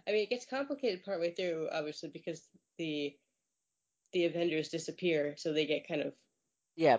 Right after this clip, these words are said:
Speaker 2: pulled in.
Speaker 1: forced into taking that role. Um, but yeah, I think even from the beginning,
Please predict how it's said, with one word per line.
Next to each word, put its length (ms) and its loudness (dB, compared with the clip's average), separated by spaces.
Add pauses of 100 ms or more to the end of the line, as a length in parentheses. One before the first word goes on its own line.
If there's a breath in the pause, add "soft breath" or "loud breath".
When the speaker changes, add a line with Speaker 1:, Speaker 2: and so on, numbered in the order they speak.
Speaker 2:
pulled 320 -2
in. 200 6
Speaker 1:
forced 200 2
into 200 -4
taking 380 -2
that 220 -2
role. 420 4 (480)
Um, 440 -2 (240)
but 120 6
yeah, 140 4
I 60 2
think 140 -2
even 240 0
from 200 -6
the 60 -6
beginning, 560 -6